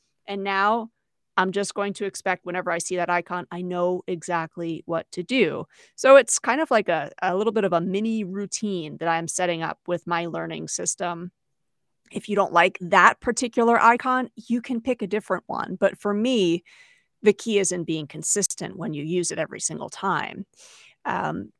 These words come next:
the, the other reason that, there are many reasons that I love this Google Chrome extension, but, um,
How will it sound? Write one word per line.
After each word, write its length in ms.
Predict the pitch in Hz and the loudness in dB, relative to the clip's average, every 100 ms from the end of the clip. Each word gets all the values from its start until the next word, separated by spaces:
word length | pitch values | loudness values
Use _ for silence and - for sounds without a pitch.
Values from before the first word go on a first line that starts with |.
| _ | _
the, 320 | - 208 202 - | 6 8 8 6
the 180 | 226 220 _ | 6 6 _
other 200 | 285 302 | 2 4
reason 360 | 247 208 190 180 | 4 2 2 0
that, 300 | 180 170 - _ - | 0 -2 -6 _ -8
there 140 | 185 | -4
are 40 | 190 | -2
many 220 | 208 190 | 0 -2
reasons 320 | 170 160 165 | -2 -4 -6
that 100 | 165 | -4
I 60 | 180 | -2
love 220 | 175 160 | -2 -4
this 120 | 170 | -6
Google 280 | - 180 180 | -6 -6 -6
Chrome 240 | - 180 | -6 -6
extension, 560 | 180 - 196 190 185 175 - | -4 -2 -2 -2 -6 -6 -2
but, 220 | 185 - - | -2 -2 0
um, 260 | 185 185 | 2 2